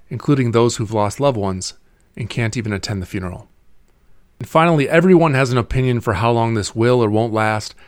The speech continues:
how severe it will or won't become, what kind of long-lasting impact it will or won't have. This crisis is a reminder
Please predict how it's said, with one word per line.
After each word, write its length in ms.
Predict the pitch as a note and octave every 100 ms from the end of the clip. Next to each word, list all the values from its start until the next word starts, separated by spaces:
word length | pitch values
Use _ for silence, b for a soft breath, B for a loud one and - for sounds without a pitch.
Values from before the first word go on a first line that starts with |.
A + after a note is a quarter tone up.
| b
how 120 | -
severe 500 | B2+ - A2+ B2+ C3+
it 120 | B2+ A2
will 280 | A#2+ C3
or 40 | A#2
won't 240 | A2 A#2
become, 520 | A#2 - C3 C3 B2+ B B B B
what 120 | C3+
kind 140 | C#3+
of 100 | C3
long-lasting 720 | A2 A2+ B2+ A#2+ A#2+ B2+ - B2+
impact 400 | A#2+ A#2+ A#2 A#2
it 100 | G#2+
will 160 | A#2
or 80 | A#2+
won't 220 | A2+ G#2+
have. 400 | G2 G2 G2 - - _ _ _ - _ _ _ _ -
This 220 | E3+ -
crisis 500 | - F3 D#3+ F3 C3+
is 120 | C3
a 60 | A#2
reminder 720 | G#2+ G2+ G2 G#2+ A#2+ C3 C#3+